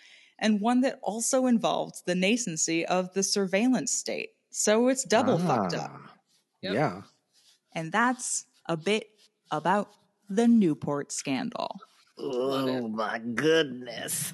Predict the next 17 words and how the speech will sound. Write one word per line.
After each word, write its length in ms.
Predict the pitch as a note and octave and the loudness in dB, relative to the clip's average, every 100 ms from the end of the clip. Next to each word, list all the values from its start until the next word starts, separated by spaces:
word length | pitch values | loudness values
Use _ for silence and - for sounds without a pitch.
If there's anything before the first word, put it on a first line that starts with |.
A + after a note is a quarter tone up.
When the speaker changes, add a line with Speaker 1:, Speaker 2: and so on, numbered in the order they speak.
| - | -2
Speaker 2:
All 220 | F#3+ G3 | 4 4
the 100 | F3 | 4
gays 480 | E3 F#3 F#3 F#3+ D#3+ | 4 6 6 6 4
up 220 | A2+ - | 2 2
in 220 | F3 F3 | 0 0
the 60 | E3 | -2
military. 920 | F#3 A3 F3+ - - - G#3+ G#3 G#3+ - - - - - _ _ _ _ _ - - - - - _ | 2 2 2 -4 -4 0 4 6 4 2 -8 -16 -18 -20 _ _ _ _ _ -20 -20 -20 -20 -20 _
In 120 | - F#3+ | 2 6
the 100 | F#3+ | 8
Speaker 1:
All 60 | |
those 0 | |
Speaker 2:
Navy. 400 | G3 G3 G3+ G3+ | 10 8 8 6
Speaker 1:
military 500 | A3 A3+ F#3+ - A3+ | 6 6 6 4 2
gays 420 | G3 G#3 G#3 G#3+ | 2 2 -2 -2
in 320 | - E4+ E4+ E4 | 0 0 0 0
the 120 | D#4 | 2
Navy. 960 | D4+ D4 C#4 B3+ G#3 A#3+ A3+ A#3 A3+ | 2 2 2 0 0 0 2 0 0